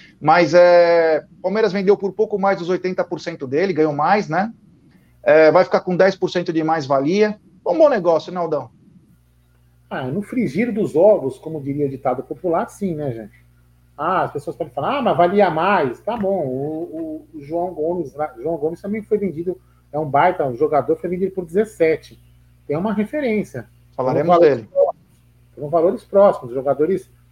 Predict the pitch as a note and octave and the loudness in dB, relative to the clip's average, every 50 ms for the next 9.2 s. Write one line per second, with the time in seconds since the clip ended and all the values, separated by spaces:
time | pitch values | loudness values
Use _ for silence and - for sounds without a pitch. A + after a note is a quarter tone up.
0 | _ _ _ - D3 D#3 D#3+ E3 E3 F3+ E3 F3 F3+ E3+ G3 F#3+ D3+ C#3+ D3+ F3 | _ _ _ 0 2 2 2 2 -2 -2 -2 -2 -2 -2 -2 -4 -2 -2 -2 -2
1 | E3 C3 B2+ - C3+ B2 C#3+ D3 C#3+ - - - C3 - D#3 - - C#3 D3 D3+ | -2 -2 -4 -4 -4 -4 -4 -4 -6 -6 -10 -12 -12 -12 -12 -8 -6 -4 -2 -2
2 | C#3 C#3 C#3 C#3+ C#3+ C#3+ - B2+ B2 C#3+ D#3+ D3+ C3+ A#2+ A#2+ D3 D#3 C#3+ A#2 - | -2 0 0 0 0 0 -2 -2 0 0 0 0 0 -4 -4 -6 -8 -8 -10 -12
3 | - C3 A#2 - _ _ _ _ _ _ _ - B2 B2+ C#3 C3+ - C#3+ D#3 D#3 | -12 -14 -14 -14 _ _ _ _ _ _ _ -12 -8 -8 -6 -6 -6 -4 -2 0
4 | E3 D#3 F3 F#3 G3 - - F3 E3+ E3+ F#3+ F#3+ - - B3+ A#3 - _ _ _ | 0 0 0 -2 -4 -2 0 2 4 4 4 0 -2 -10 -12 -12 -14 _ _ _
5 | - A#3 B3+ A#3 B3+ B3+ A#3 G#3+ A#3+ C4+ C4+ - - A3 G3+ E3+ - _ _ _ | -6 -4 -4 -2 0 2 4 4 4 2 2 -2 -4 -4 -6 -6 -6 _ _ _
6 | _ _ _ _ - - - - A3+ G#3+ B3 C4+ B3+ - - A#3 A3 F#3 D#3+ C#3 | _ _ _ _ -16 -12 -8 -6 -6 -4 -4 -6 -6 -2 0 2 4 4 4 2
7 | D3+ F#3 G#3 E3+ E3 - A#3 A#3+ C4+ - A#3+ A3+ G#3 - F3+ F3 E3+ E3+ - D#3+ | 2 0 0 -2 0 0 0 0 -2 -2 -2 -4 -2 -2 0 -2 -2 -2 -4 -8
8 | - - - E3 C#3+ - D#3 D3 - D3 D3 C#3+ C#3+ C#3+ C3+ B2+ C#3 C3 B2+ A#2 | -10 -12 -14 -10 -6 -6 -6 -4 -4 -2 -2 0 0 -2 -2 -2 0 0 0 0
9 | - - _ | -2 -8 _